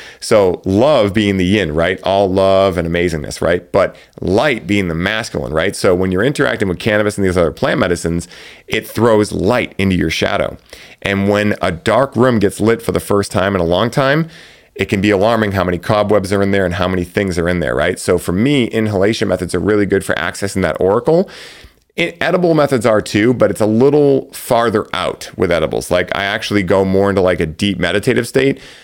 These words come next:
whereas with inhalation methods, I'm more able to have that co-communication. Like, see something, be like, "Oh, I'm gonna go write that down,"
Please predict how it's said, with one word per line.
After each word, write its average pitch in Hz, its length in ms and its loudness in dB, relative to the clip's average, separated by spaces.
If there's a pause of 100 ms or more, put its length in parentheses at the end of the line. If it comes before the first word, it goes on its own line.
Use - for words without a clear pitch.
(140)
whereas 104 260 2
with 101 140 2
inhalation 101 420 0
methods, 90 400 0
I'm 95 160 -2
more 101 260 2
able 98 220 2
to 92 80 2
have 95 280 -2
that 82 180 -2
co-communication. 92 880 0
Like, 85 300 -2 (340)
see 143 220 -2
something, 123 440 0
be 101 60 2
like, 92 220 2
"Oh, 101 100 0
I'm 90 100 2
gonna 92 140 0
go 90 80 2
write 87 220 0
that 71 180 -2
down," 104 400 0